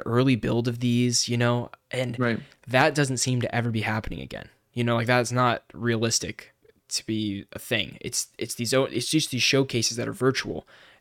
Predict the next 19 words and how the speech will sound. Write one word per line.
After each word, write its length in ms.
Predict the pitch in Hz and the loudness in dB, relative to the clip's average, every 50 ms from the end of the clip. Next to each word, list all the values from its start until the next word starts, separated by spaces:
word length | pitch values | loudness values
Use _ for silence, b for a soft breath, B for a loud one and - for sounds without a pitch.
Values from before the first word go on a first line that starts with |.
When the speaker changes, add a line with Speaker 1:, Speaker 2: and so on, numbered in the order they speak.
| B - | B -8
Speaker 1:
and 440 | - 113 113 110 107 104 104 - - _ _ _ _ _ - | -6 -4 -4 -4 -4 -6 -8 -10 -14 _ _ _ _ _ 0
that's 240 | 127 123 - - | 0 0 0 0
it. 220 | 127 98 - - - _ _ _ _ _ _ _ _ _ _ - | -2 -2 -2 -4 -12 _ _ _ _ _ _ _ _ _ _ -6
Sometimes 400 | - - 170 185 220 220 185 165 | -2 0 0 2 2 2 4 4
we 80 | 165 143 | 4 4
get, 120 | 156 127 | 4 4
like, 140 | 135 135 135 | 2 2 0
a 40 | 113 | 0
demo 360 | - 131 127 165 165 131 123 | 2 2 2 4 4 4 2
that 180 | 120 - - | 2 0 -4
releases 380 | - 113 113 113 110 - - - - | -4 -4 -4 -4 -2 -2 -4 -4 -4
to 120 | - 120 | -4 -4
the 80 | 110 107 | -6 -6
PlayStation 540 | - - 113 117 - - 117 113 - 113 - | -4 -4 -4 -2 -2 -4 -4 -6 -6 -6 -6
Store 160 | - - 113 | -6 -6 -6
or 60 | - | -6
the 80 | - - | -6 -6
Xbox 440 | - - - - - 110 117 120 | -8 -8 -8 -6 -4 -4 -4 -4
Store 340 | - - - 113 78 - - | -4 -4 -4 -4 -4 -6 -8